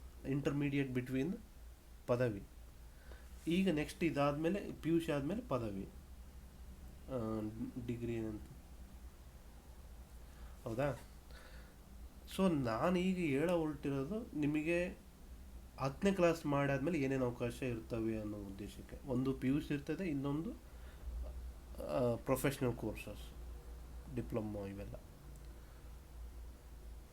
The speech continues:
ಈಗ ಪಿ ಯು ಸಿ ನೋಡೋಣ. ಪಿ ಯು ಸಿ ನೋಡೋದಾದ್ರೆ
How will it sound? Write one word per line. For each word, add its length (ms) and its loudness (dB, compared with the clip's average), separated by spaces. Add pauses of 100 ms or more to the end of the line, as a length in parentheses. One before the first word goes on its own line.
ಈಗ 220 4
ಪಿ 240 0
ಯು 140 6
ಸಿ 180 4
ನೋಡೋಣ. 300 2 (2500)
ಪಿ 80 2
ಯು 200 8
ಸಿ 180 2
ನೋಡೋದಾದ್ರೆ 840 0